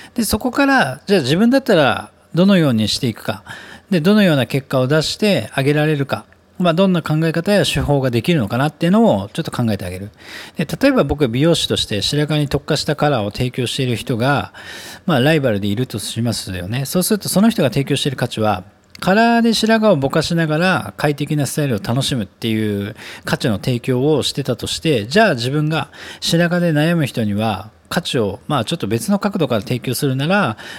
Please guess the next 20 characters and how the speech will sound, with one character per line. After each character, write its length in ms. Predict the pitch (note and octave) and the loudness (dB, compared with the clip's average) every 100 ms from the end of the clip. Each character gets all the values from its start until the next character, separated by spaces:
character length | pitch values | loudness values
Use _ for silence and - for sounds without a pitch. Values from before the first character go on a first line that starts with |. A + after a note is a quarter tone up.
| - | -4
頭 180 | G3+ E3 | -2 0
皮 120 | C#3 | 0
の 100 | A2+ | -2
健 240 | D3+ D#3 | 0 0
康 140 | F#3 F#3+ | 0 2
状 160 | A3+ | 2
態 180 | G#3+ G#3+ | 2 0
か 100 | G3+ | 0
ら 240 | A#3+ A3 D3+ | 2 2 0
白 380 | - E3+ D#3 | -2 0 0
髪、 220 | D3+ D3+ - | 2 0 -2
白 260 | - - C3+ | -6 -2 0
髪 140 | C3+ | 2
を 160 | F#3+ F#3+ | 4 4
予 100 | B2+ | 2
防 160 | B2+ B2 | 0 0
し 120 | - | 0
て 100 | B2+ | -4
い 60 | |
く、 360 | A#2+ F#3 D#3 G2 | 0 2 2 0